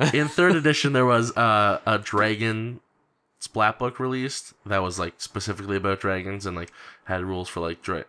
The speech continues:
Speaker 1: raising dragons from eggs and, like, training them and riding them.
Speaker 2: Yep.
Speaker 1: And one of the suggested ideas was that dragons should have turning speeds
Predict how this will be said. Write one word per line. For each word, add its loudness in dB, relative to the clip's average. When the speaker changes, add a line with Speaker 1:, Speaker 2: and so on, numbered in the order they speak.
Speaker 1:
raising 0
dragons 0
from -4
eggs 0
and, -4
like, -6
training 0
them 0
and -4
riding 2
them. 0
Speaker 2:
Yep. 0
Speaker 1:
And 0
one 2
of -2
the 0
suggested -2
ideas -2
was -8
that -2
dragons -4
should -4
have -2
turning -6
speeds -10